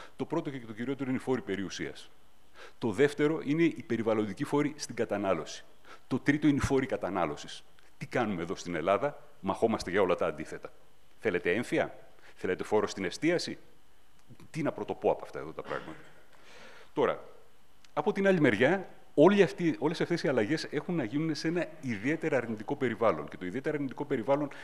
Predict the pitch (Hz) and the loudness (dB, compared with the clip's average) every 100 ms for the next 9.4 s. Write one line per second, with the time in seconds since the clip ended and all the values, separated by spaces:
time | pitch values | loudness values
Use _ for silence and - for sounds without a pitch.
0 | - 95 127 190 202 165 131 123 101 87 | -16 -2 0 2 6 6 6 4 4 0
1 | 90 85 90 82 85 85 87 90 90 117 | 0 2 2 2 -2 -6 -6 -2 0 0
2 | - - - - 113 117 - 127 110 117 | -4 -14 -16 -8 -2 -2 -2 -4 -4 0
3 | 127 127 - - - - 95 - 139 123 | 0 0 -10 -18 -16 -8 -4 2 0 0
4 | 120 110 - - 101 117 120 - 92 90 | -2 -2 -2 -6 -4 -2 -2 -2 -2 0
5 | 85 80 85 113 98 80 95 92 120 - | 0 -2 -4 -2 -2 4 4 4 -2 -12
6 | - - - - - - - - - - | -16 -18 -18 -18 -18 -18 -18 -18 -18 -18
7 | - - - 104 98 95 78 80 - - | -18 -18 0 2 4 2 2 -6 -12 -18
8 | - - - - - 196 220 104 85 95 | -18 -18 -18 -12 -2 0 2 2 2 2
9 | 98 120 175 | 4 2 0